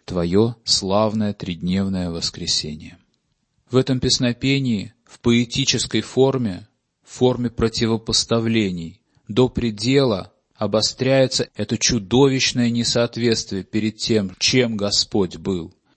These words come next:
кем Он на самом деле являлся, и тем образом, который Он принял на себя добровольно. Господь был всемогущим Творцом Вселенной, Он был Царь Вселенной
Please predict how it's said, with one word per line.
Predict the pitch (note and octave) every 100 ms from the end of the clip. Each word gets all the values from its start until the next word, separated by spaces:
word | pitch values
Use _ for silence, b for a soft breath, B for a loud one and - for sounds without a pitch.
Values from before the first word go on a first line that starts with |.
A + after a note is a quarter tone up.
| -
кем | C3+ C3+
Он | A#2+ A2+
на | G#2
самом | G#2 - G#2+ G#2
деле | G2 G#2 G2
являлся, | F#2+ G2 G2 F2+ E2+ - - _ b b b
и | b A2+
тем | - A2 G#2+
образом, | - C3 B2 A#2+ G#2+ A2 A2 _ -
который | G#2+ - G#2+ G#2+
Он | G#2 G2+
принял | - G#2+ G#2+ G#2
на | F#2+
себя | - G2 F#2 F#2+
добровольно. | F#2 F#2 G2 F#2 E2+ D2 D2 - _ _ _ _ _
Господь | G#2 A2 - C#3 C3 A#2+
был | A2+ A#2+ A2+ _
всемогущим | - - A#2+ A#2 G#2+ A#2+ B2+ - A#2+
Творцом | - A2 - - A#2+ A#2+
Вселенной, | - A#2+ G#2+ F#2+ F2+ E2 D#2+ - b b b
Он | - G#2+ G#2+
был | A#2
Царь | G#2+ - - B2 A#2
Вселенной | - - G#2+ G2 F#2 E2 D2+ -